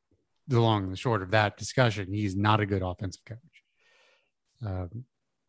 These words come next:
he does everything else well. You know, he recruits well, apparently.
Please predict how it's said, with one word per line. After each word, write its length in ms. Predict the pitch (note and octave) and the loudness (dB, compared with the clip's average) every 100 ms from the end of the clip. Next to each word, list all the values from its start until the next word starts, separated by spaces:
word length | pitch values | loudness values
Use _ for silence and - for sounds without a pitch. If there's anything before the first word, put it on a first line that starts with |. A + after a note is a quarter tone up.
| - | -16
he 280 | - - B2+ | -12 0 4
does 180 | C3 | 6
everything 320 | B2 C#3 D#3 D#3 | 8 6 6 6
else 240 | D#3+ - | 6 4
well. 360 | B2+ F3 G3 - - | 2 2 0 -2 2
You 120 | C3+ | 4
know, 160 | C3+ | 6
he 240 | C#3 C3+ A#2+ - | 4 0 -4 0
recruits 560 | C3 - D3 E3 - - | 0 4 2 2 -2 0
well, 300 | C#3 E3+ E3 | 2 2 2
apparently. 720 | - D#3 E3 E3 E3 E3+ | 2 4 4 2 0 -2